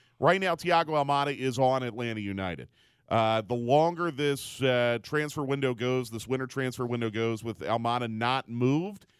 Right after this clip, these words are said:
uh, that makes me think the likelihood of, be-, of him being here at least into the summer increases. But, uh, that will be a big, big decision for Almada and for Atlanta United's front office as they try to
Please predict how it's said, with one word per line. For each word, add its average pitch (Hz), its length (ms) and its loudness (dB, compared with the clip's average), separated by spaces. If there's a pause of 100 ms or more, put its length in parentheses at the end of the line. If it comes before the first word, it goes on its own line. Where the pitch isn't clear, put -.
(240)
uh, 107 200 2
that 127 180 -2
makes 139 240 -6
me 147 80 0
think 139 240 -4
the 135 100 0
likelihood 135 520 0
of, 120 120 -4
be-, 131 280 -2
of 110 160 -2
him 139 160 -2
being 131 200 -2
here 127 180 0
at 117 80 -4
least 123 240 -4
into 117 140 -2
the 104 140 -6
summer 110 340 -4
increases. 87 720 -8
But, 104 200 0
uh, 101 120 -2 (400)
that 156 260 4
will 156 100 -4
be 143 180 -2
a 120 40 0
big, 143 360 -4
big 147 200 -4
decision 123 480 -4
for 113 200 -2
Almada 113 560 0
and 110 120 -8
for 110 180 -4
Atlanta 110 280 -4
United's 101 440 -4
front 104 220 -4
office 101 440 -4
as 85 100 -14
they 98 100 -4
try 107 300 -2
to 98 140 -4